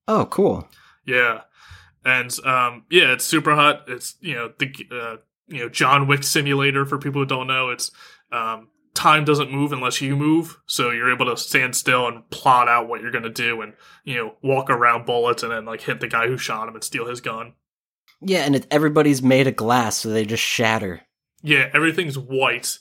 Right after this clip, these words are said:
Speaker 2: and then anything you, any weapons you can interact with are black, and then en-, enemies are red. So it's just very easy color-coded. Um, and yeah, you,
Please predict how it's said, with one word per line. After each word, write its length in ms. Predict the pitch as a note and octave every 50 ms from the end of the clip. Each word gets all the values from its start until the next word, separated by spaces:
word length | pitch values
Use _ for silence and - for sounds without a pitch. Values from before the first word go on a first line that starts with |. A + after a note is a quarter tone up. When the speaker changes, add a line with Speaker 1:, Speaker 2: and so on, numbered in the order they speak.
| _ _ _ _
Speaker 2:
and 160 | - C#3 C3+ C3
then 120 | B2 B2 -
anything 320 | C3 C#3 C#3+ C#3 C#3 D#3 C#3+
you, 120 | C3+ C#3 - -
any 180 | C#3+ D3+ D#3+ D3+
weapons 320 | C3+ C3 C3 B2+ - D#3 C#3
you 40 | C3+
can 140 | C#3 C3
interact 380 | B2+ A#2+ A#2 A#2+ A2+ A#2 - -
with 140 | C3+ A#2+ B2
are 80 | A2+
black, 460 | A2 - A#2 A2+ A2+ A2+ A2+ G#2+ - - -
and 100 | B2+ B2
then 140 | A#2+ A2+ A2+
en-, 160 | A#2+ A#2+ B2
enemies 520 | A#2+ A2+ A#2+ A#2+ A#2+ A2+ A2+ A2+ A2+ -
are 140 | A2+ G#2 G#2+
red. 380 | A2 A2+ A2+ G#2 G#2 G#2 G2 - _ _ _
So 200 | - - B2+ A#2
it's 100 | A2+ -
just 120 | B2 A2 B2
very 220 | B2 B2 C3 C3
easy 260 | B2+ C3+ C3 - - -
color-coded. 720 | - C3+ A#2 A#2 A#2 - C3 A#2 A2+ A2+ A2+ A#2 A#2+ - _ - - - - - - _ _ -
Um, 480 | B2+ B2 A2+ A2+ A2 A2 A2 A2+ - _ _ -
and 180 | C3 B2 A#2+ A#2+
yeah, 240 | B2+ C3 G#2+ G#2+
you, 240 | G#2+ A2+ B2 C#3 C3+